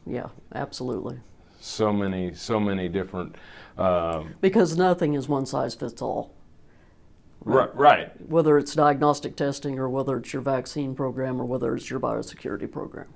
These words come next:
Speaker 1: So.
Speaker 2: Yeah, and, and so, but the big thing is that I think you drove home is have a plan.
Speaker 1: Have a plan.
Speaker 2: N-, don't do the testing. You know, Dad always said that y-, it was easier to sell a vaccine for a few thousand dollars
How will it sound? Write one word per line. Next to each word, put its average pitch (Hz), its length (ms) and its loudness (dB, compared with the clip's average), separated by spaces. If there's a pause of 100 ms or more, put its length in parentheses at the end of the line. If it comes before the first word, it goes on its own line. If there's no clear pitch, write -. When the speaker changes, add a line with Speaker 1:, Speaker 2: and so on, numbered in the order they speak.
(100)
Speaker 1:
So. - 240 -20 (340)
Speaker 2:
Yeah, 95 340 -2
and, 98 380 -2
and 95 220 -2
so, 101 440 2 (440)
but 101 140 0
the 110 60 -6
big 147 280 0
thing 95 220 -2
is 90 400 -2
that 92 220 -2
I 92 100 -2
think 95 260 -6
you 92 100 -4
drove 82 200 -4
home 85 180 -6
is 76 100 -10
have 80 160 -4
a 73 40 -12
plan. 76 320 -14 (340)
Speaker 1:
Have 135 180 -6
a 135 40 -16
plan. - 320 -12 (800)
Speaker 2:
N-, 92 360 -2
don't 107 280 0
do 110 140 2
the 110 80 4
testing. 95 680 -2 (540)
You 95 80 -4
know, 87 140 0
Dad 101 280 4
always 101 220 0
said 95 240 -2
that 90 180 -4
y-, 90 220 -4
it 92 80 -4
was 87 180 -4
easier 95 380 -2
to 82 120 -4
sell 92 260 -2
a 80 80 -6
vaccine 92 580 -2
for 82 480 -6
a 85 80 -12
few 101 220 -2
thousand 92 440 2
dollars 98 440 -2